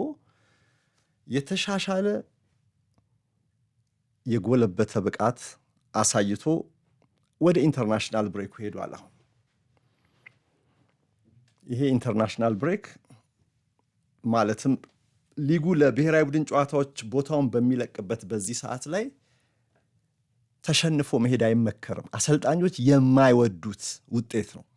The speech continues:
ከኢንተርናሽናል ብሬክ በፊት መሸነፍ። በተለይ ተከታታይ ሽንፈት ሲሆን ደግሞ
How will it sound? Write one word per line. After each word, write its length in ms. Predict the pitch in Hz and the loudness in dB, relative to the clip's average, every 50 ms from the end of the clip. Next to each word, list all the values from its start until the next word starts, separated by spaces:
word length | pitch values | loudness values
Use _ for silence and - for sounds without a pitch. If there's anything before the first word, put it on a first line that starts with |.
| _ _ _ _ _ - | _ _ _ _ _ -2
ከኢንተርናሽናል 760 | 120 131 131 123 135 123 117 117 110 107 - 120 110 107 107 | 2 2 2 4 2 2 2 2 2 0 0 0 0 0 0
ብሬክ 260 | 90 82 107 104 - - | 0 -2 -4 -4 -4 -4
በፊት 300 | 101 98 - - 139 139 - - _ _ - | -8 -8 -4 -6 -6 -8 -8 -20 _ _ -12
መሸነፍ። 440 | 104 95 - - - - - - - - _ _ _ _ _ _ _ _ _ _ _ _ _ _ _ _ _ _ _ _ - | -10 -8 -6 -6 -8 -8 -12 -16 -20 -20 _ _ _ _ _ _ _ _ _ _ _ _ _ _ _ _ _ _ _ _ 2
በተለይ 420 | 110 165 185 - 233 240 247 240 | 6 6 6 8 8 8 8 8
ተከታታይ 520 | 240 - 196 - 202 190 202 185 - 196 165 | 8 6 0 0 2 2 2 2 2 0 -2
ሽንፈት 360 | - - 165 156 - 156 - | 0 -2 -4 -4 -4 -4 -4
ሲሆን 240 | - - 147 147 143 143 | -4 -2 0 0 0 0
ደግሞ 240 | 143 151 165 190 | 0 -2 0 2